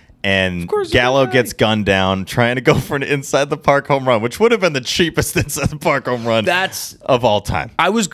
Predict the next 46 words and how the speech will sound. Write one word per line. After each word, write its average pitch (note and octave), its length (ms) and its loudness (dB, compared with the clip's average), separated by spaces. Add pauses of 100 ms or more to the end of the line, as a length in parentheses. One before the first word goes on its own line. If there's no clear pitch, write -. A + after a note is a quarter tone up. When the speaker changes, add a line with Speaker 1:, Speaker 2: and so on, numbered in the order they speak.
(140)
Speaker 2:
so F3+ 400 2 (240)
I F3 120 4
was F#3 200 2
gonna F#3+ 160 -2
say F#3 160 2
the C3 160 -2
funny, G3 580 0
that E3+ 180 0
was F3+ 140 -4
the G#3 80 0
funniest E3 400 -4
moment D3 280 -2
of C#3+ 40 -2
the C#3+ 80 -10
series. G2 360 -6 (120)
You G2 100 0
know, F#2+ 80 0
when, F#2 260 -2
when G2 100 -4
Arroyo G2+ 340 -2
does G2 220 -6
the, G2+ 180 -2
Speaker 1:
Yes. F2 260 0
Speaker 2:
uh, D#3+ 380 0
Speaker 1:
Yes. E2 400 -4
Speaker 2:
and D3 180 -2
then D3+ 160 0
it C#3 300 -10 (240)
topped F3 500 -4 (140)
immediately C#3+ 880 -2
by B2 240 0
the B2 80 0
fact C#3 340 0
that D#3+ 200 0
<laughs> - 0 -
Joey F#3+ 460 2
Gallo, E3 360 2
one, D3+ 320 2
gets C#3+ 220 -2
the B2 100 -4
freest D#3 500 0
hit D#3+ 160 -2
of D3 120 -2
all E3 160 4
time D3 420 2
Speaker 1:
Ugh. F#2+ 320 2